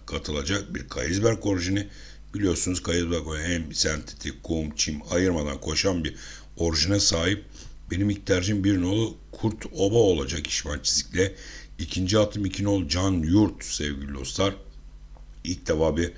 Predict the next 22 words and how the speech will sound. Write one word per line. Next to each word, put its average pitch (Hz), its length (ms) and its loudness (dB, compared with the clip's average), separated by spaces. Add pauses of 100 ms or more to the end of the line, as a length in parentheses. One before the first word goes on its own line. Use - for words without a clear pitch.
(400)
Bursa'da 80 360 -2
Kabakum'da 78 580 -2
bin 76 80 -2
iki 78 200 -6
yüzde 78 180 -4
maydene 78 460 -2
veda 80 260 0
etti. - 180 -8
Sonra 80 360 -4
çim 95 180 2
performansı 76 760 -4
hep 78 160 -4
gösterdi. 73 680 -2 (560)
Ee, 73 40 -6
yani 69 440 -4 (520)
grup 82 400 -2 (560)
açık - 460 -2
üç, - 400 -2 (200)
grup 78 280 -2 (200)
bir, 80 260 0 (160)
grup 78 260 -4
üçte - 380 -4